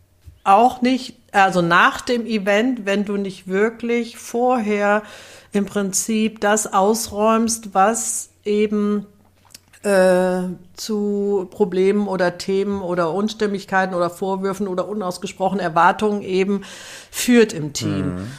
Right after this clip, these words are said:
Speaker 1: Und, ähm, das kann ich auch, wenn ich das mal bei den Paaren gucke, also ich
Speaker 2: Ja.
Speaker 1: als Paarcoach,
Speaker 2: Ja.
Speaker 1: ne, also, äh, viele denken, na, äh, ja, äh, Paare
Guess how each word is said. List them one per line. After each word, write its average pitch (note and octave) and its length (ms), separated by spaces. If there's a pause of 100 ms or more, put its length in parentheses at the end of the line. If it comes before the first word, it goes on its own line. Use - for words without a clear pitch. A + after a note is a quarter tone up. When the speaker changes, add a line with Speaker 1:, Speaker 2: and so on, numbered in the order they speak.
(180)
Speaker 1:
Und, G3 640
ähm, F3 680
das F3+ 240
kann G#3+ 160
ich G#3+ 160
auch, G#3 420
wenn F#3 220
ich F3+ 160
das F3 240
mal F3 260
bei F3 280
den E3+ 240
Paaren A3 500
gucke, A3+ 540
also F3 220
ich B2+ 60
Speaker 2:
Ja. G2 60
Speaker 1:
als - 160
Paarcoach, A#3 840
Speaker 2:
Ja. G3 80
Speaker 1:
ne, G#3 200
also, F#3 320 (500)
äh, F#3 260
viele G#3 460
denken, G#3 500
na, G3 280
äh, F#3 220
ja, F#3 760
äh, - 20
Paare G#3 800